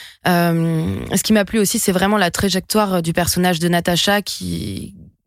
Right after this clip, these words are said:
qui à mon sens est nouveau pour, euh, ce genre de film. Euh, c'est pas quelqu'un qui agit par pur altruisme au départ. Euh, au départ, elle est même, on va dire, indifférente, assez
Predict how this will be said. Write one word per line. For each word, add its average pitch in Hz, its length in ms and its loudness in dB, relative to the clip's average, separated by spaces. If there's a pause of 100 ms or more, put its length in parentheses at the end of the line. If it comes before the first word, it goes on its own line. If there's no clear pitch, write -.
(240)
qui - 140 0
à 202 80 4
mon 208 180 2
sens 247 380 0
est 190 240 -2 (880)
nouveau 233 480 4
pour, 196 260 0
euh, 180 280 2
ce - 300 0
genre 190 220 2
de 180 100 2
film. 220 400 2 (460)
Euh, 170 240 4
c'est 180 200 2
pas 208 280 0
quelqu'un 196 320 0
qui - 160 0
agit 175 240 2
par 180 200 0
pur 196 180 -2
altruisme 180 480 0
au 165 100 0
départ. 185 460 2 (500)
Euh, 165 640 2 (220)
au 190 100 4
départ, 185 360 2
elle 180 120 2
est 170 60 0
même, 175 220 2
on 170 80 2
va 165 140 2
dire, 165 240 0
indifférente, 180 840 2
assez 170 420 2